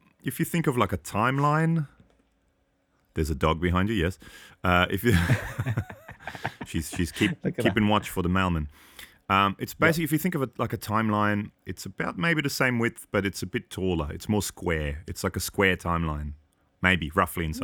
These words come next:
Speaker 1: size. Um, and it's got a touchscreen on it,
Speaker 2: Mm.
Speaker 1: um, and three knobs,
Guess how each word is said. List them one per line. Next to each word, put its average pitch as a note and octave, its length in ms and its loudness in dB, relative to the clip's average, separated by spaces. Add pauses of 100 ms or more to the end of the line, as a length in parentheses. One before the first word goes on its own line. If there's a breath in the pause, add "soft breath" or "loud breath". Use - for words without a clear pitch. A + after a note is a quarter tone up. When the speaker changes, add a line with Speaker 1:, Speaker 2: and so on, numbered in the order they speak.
(100)
Speaker 1:
size. C#2+ 180 -14 (800 loud breath)
Um, F2 600 2 (160)
and G#2 100 2
it's F#2+ 80 -2
got G#2+ 120 0
a F#2+ 40 0
touchscreen C#3 500 -2
on D3 80 2
it, D#3+ 160 0 (1200)
Speaker 2:
Mm. A2+ 220 0
Speaker 1:
um, D#2+ 500 4
and E2+ 280 2
three F#2+ 540 0
knobs, E2+ 760 0